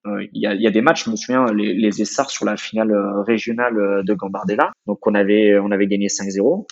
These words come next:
mais je leur avais dit que j'étais, j'étais pas satisfait, euh, sur, euh, sur les attitudes, sur ce qu'on avait pouvé, pu démontrer en termes de négligence, dans les distances de passe, on était, euh, elles étaient trop longues par rapport, mais, mais liées aux attitudes, parce que le rapport de compète fait qu'on dominait, puis il y a un écart de niveau qui fait qu'on, avec tout le respect qu'on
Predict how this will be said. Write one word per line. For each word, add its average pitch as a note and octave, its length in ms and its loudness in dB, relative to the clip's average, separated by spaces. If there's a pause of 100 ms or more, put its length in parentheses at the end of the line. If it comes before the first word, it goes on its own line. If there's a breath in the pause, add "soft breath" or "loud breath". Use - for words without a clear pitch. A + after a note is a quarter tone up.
(120)
mais G#2+ 160 2
je G2+ 80 -2
leur - 100 0
avais G2+ 120 -2
dit D#3 80 4
que E3+ 60 -2
j'étais, F#2+ 440 -2
j'étais F#2+ 240 -8
pas A2 140 -4
satisfait, A2 580 0
euh, G2+ 400 2 (260)
sur, G2+ 360 -4
euh, G2 240 -2
sur - 160 -2
les G2 120 2
attitudes, G#2 440 0
sur - 160 -4
ce - 60 -10
qu'on G2+ 100 -8
avait G2 160 0
pouvé, G#2+ 560 -2 (200)
pu - 160 -2
démontrer A2+ 540 4
en C#3 100 2
termes G#2+ 160 0
de G#2+ 80 2
négligence, G#2+ 680 0
dans G#2+ 80 -2
les G#2 100 2
distances G#2+ 420 -4
de A2 120 2
passe, B2+ 360 4
on G#2 60 -6
était, A2 300 2
euh, G#2+ 200 6 (220)
elles G2+ 160 -4
étaient G#2+ 180 0
trop - 240 2
longues C3+ 360 4
par G#2 120 -2
rapport, A2+ 360 0
mais, A#2+ 360 0
mais C3 160 2
liées C#3 160 6
aux D3 140 6
attitudes, D3+ 460 0
parce A#2 180 -2
que - 120 0
le C#3 140 6
rapport A#2 280 -2
de - 60 -12
compète D3 340 -2
fait C#3 180 0
qu'on - 320 -10
dominait, D3 460 2
puis A2+ 220 -8
il G#2+ 40 -4
y A#2 60 0
a A2 60 2
un A#2 80 -4
écart A#2+ 260 -4
de A#2 80 -2
niveau C3+ 240 -2
qui G2+ 160 -14
fait A2+ 180 -2
qu'on, G2+ 720 -6
avec G2+ 140 0
tout - 100 -8
le A#2 60 4
respect A2+ 280 2
qu'on G2+ 240 -6